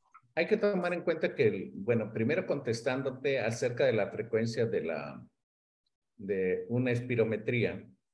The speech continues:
va a depender de cómo el médico que te, tiene tu historia clínica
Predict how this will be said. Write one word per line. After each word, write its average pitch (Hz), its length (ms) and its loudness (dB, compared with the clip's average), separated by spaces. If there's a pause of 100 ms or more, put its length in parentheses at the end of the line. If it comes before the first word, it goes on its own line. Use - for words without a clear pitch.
(300)
va 131 60 4
a 147 40 0
depender 120 760 2
de - 140 0
cómo 127 260 2
el 104 140 0
médico 113 440 4
que 110 100 -2
te, - 220 -12 (140)
tiene 110 240 2
tu 104 120 -2
historia 110 460 2
clínica 120 760 0